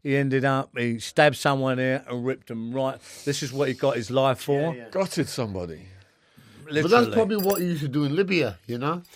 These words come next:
Speaker 2: So he's probably used
Speaker 1: Well,
Speaker 2: to
Speaker 1: this
Speaker 2: that
Speaker 1: is the
Speaker 2: shit.
Speaker 1: history.
Speaker 2: Yeah.
Speaker 1: This is
Speaker 2: Yeah,
Speaker 1: where he come
Speaker 2: yeah,
Speaker 1: from,
Speaker 2: yeah, yeah,
Speaker 1: right?
Speaker 2: yeah, yeah,
Speaker 1: It's
Speaker 2: yeah,
Speaker 1: brutal
Speaker 2: yeah,
Speaker 1: over
Speaker 2: yeah,
Speaker 1: there,
Speaker 2: yeah,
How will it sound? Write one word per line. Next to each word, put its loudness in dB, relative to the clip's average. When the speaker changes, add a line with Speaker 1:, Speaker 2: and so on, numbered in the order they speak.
Speaker 2:
So -8
he's -8
probably -10
used -6
Speaker 1:
Well, 2
Speaker 2:
to 4
Speaker 1:
this 2
Speaker 2:
that 2
Speaker 1:
is 0
the 6
Speaker 2:
shit. 6
Speaker 1:
history. 4
Speaker 2:
Yeah. 2
Speaker 1:
This 0
is 4
Speaker 2:
Yeah, 4
Speaker 1:
where 10
he 8
come 4
Speaker 2:
yeah, 2
Speaker 1:
from, -2
Speaker 2:
yeah, 2
yeah, 4
Speaker 1:
right? 4
Speaker 2:
yeah, 0
yeah, 0
Speaker 1:
It's 0
Speaker 2:
yeah, 0
Speaker 1:
brutal 10
Speaker 2:
yeah, 6
Speaker 1:
over 4
Speaker 2:
yeah, 4
Speaker 1:
there, 2
Speaker 2:
yeah, 2